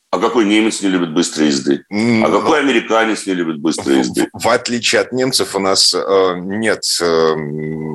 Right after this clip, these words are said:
Speaker 2: специально отведенных, выделенных мест, на которых можно разогнаться, разгоняться. А в остальном немцы гораздо законопослушнее, чем мы. Ну, по
Speaker 1: Да.
Speaker 2: крайней мере. Да.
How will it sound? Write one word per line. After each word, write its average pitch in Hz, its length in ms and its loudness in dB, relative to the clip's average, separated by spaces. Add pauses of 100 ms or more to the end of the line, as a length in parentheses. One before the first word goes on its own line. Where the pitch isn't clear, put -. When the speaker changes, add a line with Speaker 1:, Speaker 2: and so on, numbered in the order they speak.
(280)
Speaker 2:
специально 104 540 -2
отведенных, 113 640 0
выделенных 90 480 -4
мест, 151 320 2
на 98 160 -4
которых 92 340 -2
можно 95 260 0
разогнаться, 90 680 0
разгоняться. 95 540 -2 (280)
А - 160 0
в - 60 -4
остальном 101 560 0
немцы 113 240 -2
гораздо 90 320 0
законопослушнее, 95 800 -2
чем 78 220 -2
мы. 60 240 -8 (180)
Ну, 98 100 6
по 87 80 6
Speaker 1:
Да. 98 100 4
Speaker 2:
крайней 65 260 2
мере. 62 100 -16 (260)
Да. 71 240 -2